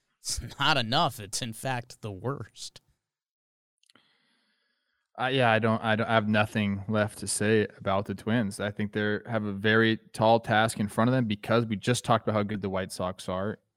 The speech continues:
Speaker 2: Nobody talks enough about Cleveland and what they're doing. And, you know, to go ahead and jump those two teams or, or at least try to get a wild card bid, they gotta,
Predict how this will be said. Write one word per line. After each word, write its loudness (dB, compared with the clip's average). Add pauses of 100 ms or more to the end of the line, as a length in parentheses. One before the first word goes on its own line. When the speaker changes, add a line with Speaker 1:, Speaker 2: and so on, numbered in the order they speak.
(440)
Speaker 2:
Nobody 2
talks 2
enough 2
about 0
Cleveland 2
and 0
what -2
they're 6
doing. -2 (840)
And, -6 (120)
you 0
know, 0
to -4
go 4
ahead 4
and -2 (100)
jump 0
those -2
two -2
teams 0
or, -12 (320)
or -8
at -6
least -4 (340)
try 0
to 0
get 0
a -2
wild -2
card 0
bid, 2
they -2
gotta, -6